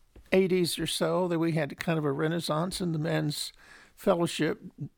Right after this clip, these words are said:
both from the standpoint of their gathering together as a group, but also they're doing important things within the church. Uh, and then after several years, they recognized the church has a broader mission, and certainly the men's fellowship had a broader mission.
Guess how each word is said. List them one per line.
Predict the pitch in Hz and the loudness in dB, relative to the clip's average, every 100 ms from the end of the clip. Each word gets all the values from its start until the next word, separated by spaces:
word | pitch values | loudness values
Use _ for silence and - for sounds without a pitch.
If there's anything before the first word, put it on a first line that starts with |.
| - - | -20 -12
both | 139 156 165 175 - | -2 2 2 0 0
from | 160 147 | 0 2
the | 147 | -2
standpoint | - - 170 165 160 - 165 156 | -4 -4 0 0 0 0 0 0
of | 147 | -2
their | 147 | -4
gathering | 156 147 156 151 147 | -2 0 0 0 -2
together | 143 160 165 156 151 | -2 0 2 0 -2
as | - 147 | -2 -4
a | 160 | -4
group, | 180 214 175 - - - - - | 0 2 2 -2 -10 -20 -20 -8
but | 185 175 | -2 2
also | 196 196 180 165 160 | 2 0 2 2 2
they're | 151 151 147 | 2 0 -2
doing | 185 165 | 0 0
important | 156 147 165 165 165 | 0 0 0 0 -2
things | - 156 147 151 | 0 2 2 0
within | 156 - 143 | -4 -2 -2
the | 143 | -4
church. | - 185 151 - - - - - - - _ - | -2 0 0 -4 -12 -14 -20 -20 -20 -20 _ -4
Uh, | 175 156 | 0 2
and | 165 | 4
then | 180 | 4
after | 190 185 185 | 4 0 -2
several | - 220 214 175 | 0 0 2 2
years, | 180 214 247 | 4 2 2
they | 165 | 0
recognized | 156 170 - 156 170 170 185 | 2 0 -2 -4 0 2 0
the | 165 | -4
church | 147 180 175 | -2 0 0
has | 175 165 | 0 0
a | 151 | 0
broader | 135 151 175 185 | 0 0 0 2
mission, | 202 240 - 127 156 | 2 2 -2 -2 0
and | 151 147 | 2 -2
certainly | - 170 190 160 | -2 -4 -2 -2
the | 156 | -2
men's | 151 151 156 | -2 -2 -4
fellowship | - 156 156 - 135 | -2 -2 -2 -4 -2
had | 147 135 | -2 -2
a | |
broader | 156 131 127 135 | -2 -2 -2 -2
mission. | 151 151 151 | -2 -4 -8